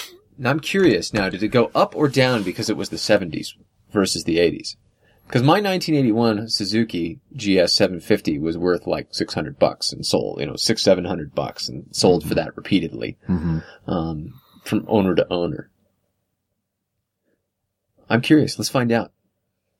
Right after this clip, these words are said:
Speaker 2: What year was this one?
Speaker 1: This one was an eighty-two.
Speaker 2: All right.
Speaker 1: Still with only one front disc,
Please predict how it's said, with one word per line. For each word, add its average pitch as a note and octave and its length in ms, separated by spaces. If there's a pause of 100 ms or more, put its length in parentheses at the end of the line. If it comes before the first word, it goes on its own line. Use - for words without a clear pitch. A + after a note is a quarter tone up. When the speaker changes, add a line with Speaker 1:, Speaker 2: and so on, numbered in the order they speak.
(160)
Speaker 2:
What A2+ 180
year B2 140
was C3+ 160
this D#3 180
one? D#3+ 240
Speaker 1:
This C3 160
one D3+ 80
was C#3 100
an B2+ 80
eighty-two. A#2+ 640 (240)
Speaker 2:
All D#2+ 80
right. - 380 (800)
Speaker 1:
Still G3+ 320
with C3 200
only F#3+ 240
one E2+ 220
front F2 260
disc, - 340